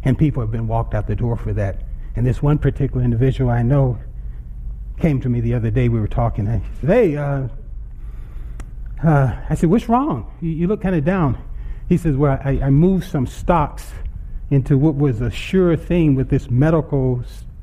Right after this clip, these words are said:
thing that was going on, this promising, uh, drug of some sort." And he said it turned out that they, they did something and then they didn't announce it until twenty-four hours later. He says, "And I lost about a hundred and twenty-five thousand dollars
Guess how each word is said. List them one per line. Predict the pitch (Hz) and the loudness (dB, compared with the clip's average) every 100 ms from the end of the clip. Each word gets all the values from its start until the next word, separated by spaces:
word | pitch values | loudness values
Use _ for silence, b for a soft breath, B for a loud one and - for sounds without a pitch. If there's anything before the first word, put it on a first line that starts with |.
| - - - | -12 -12 0
thing | 143 131 | 4 4
that | 131 | 4
was | 123 113 | 2 2
going | 131 131 | 2 4
on, | 127 | 4
this | 123 123 | 2 0
promising, | - 151 143 139 143 139 127 B B B | 0 2 2 2 2 2 2 B B B
uh, | 139 123 117 | -4 -2 0
drug | 95 135 131 139 135 | -2 2 2 2 0
of | 127 | -2
some | - 127 | -2 -2
sort." | - 131 123 - - B B B B B | -2 -2 -2 -4 -8 B B B B B
And | 127 | 2
he | 131 | 2
said | - 143 123 | 2 2 2
it | 120 117 | 0 0
turned | 156 151 135 | 2 2 4
out | 139 135 | 2 2
that | 127 113 | -2 -2
they, | 123 117 | 0 0
they | - 123 | 0 -2
did | 110 143 151 | 2 2 2
something | - 156 139 139 123 | 0 0 0 0 0
and | 117 | 2
then | 143 139 | 4 4
they | 117 123 | 2 2
didn't | 143 135 | 2 2
announce | 127 139 139 139 | 2 4 2 2
it | 120 | 0
until | 120 - | 0 -2
twenty-four | - 160 143 - 139 | -2 2 2 2 0
hours | 123 123 - | 2 0 0
later. | 135 120 | 2 2
He | 101 117 | 2 0
says, | - 113 | 0 -2
"And | 120 | 0
I | 123 120 | 0 0
lost | 117 131 123 - | 2 2 0 -2
about | 117 123 117 | -2 0 0
a | 107 | 0
hundred | 143 123 | 0 0
and | 113 | -2
twenty-five | - 139 127 - 113 107 | -2 -2 -2 -2 -4 -2
thousand | 123 110 117 104 | -2 0 0 -2
dollars | 101 110 101 92 | -2 -2 -2 -4